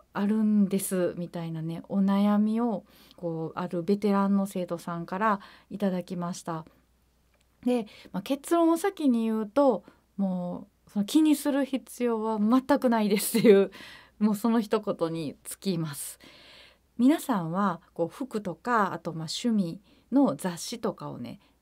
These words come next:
こう、一回はね、買われたことがね、あるんじゃないかなと思うんですけども、そういう時って、こう、興味のある記事を、こう、重点的に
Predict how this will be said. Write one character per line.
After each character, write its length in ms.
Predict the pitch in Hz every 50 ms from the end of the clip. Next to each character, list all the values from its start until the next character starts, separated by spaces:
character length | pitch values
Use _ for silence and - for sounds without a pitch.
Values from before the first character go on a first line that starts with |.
| _ _
こ 80 | - -
う、 40 | -
一 100 | 262 - _
回 200 | - 320 269 208
は 160 | 165 151 147
ね、 100 | 156 156
買 180 | - - 214 208
わ 120 | 202 202
れ 80 | 196 190
た 120 | 180 165
こ 120 | - 165
と 100 | 160 160
が 160 | 147 - 151 151
ね、 120 | 151 156
あ 80 | 160 175
る 140 | 208 254
ん 60 | 233 208
じ 100 | 196 180
ゃ 60 | 156
な 120 | 156 156 156
い 40 |
か 140 | 151 - 156
な 140 | 151 156 156
と 140 | - 170 165
思 220 | 190 208 220 208
う 40 | 190
ん 40 | 170
で 100 | 165 160
す 120 | - -
け 100 | - 147
ど 100 | 156 156
も、 260 | 196 220 240 196 - - - - - - - _ _ _ _ _ _
そ 200 | - - 330 330
う 60 | 330
い 60 | 339
う 40 | 330
時 360 | 330 320 269 - - - 185
っ 60 | 165
て、 340 | - _ _ - 214 202 185
こ 160 | 190 - 170
う、 60 | 170 -
興 240 | - - 392 392 320
味 140 | 254 226
の 120 | 202 180 170
あ 60 | 165
る 140 | 165 165 165
記 200 | - - 240 208
事 180 | 196 190 220 269
を、 120 | 269 214
こ 140 | - - 170
う、 40 | 160
重 200 | - 185 185 180
点 240 | - 196 185 185 175
的 260 | 196 196 - - 196
に 300 | 190 190 190 190 190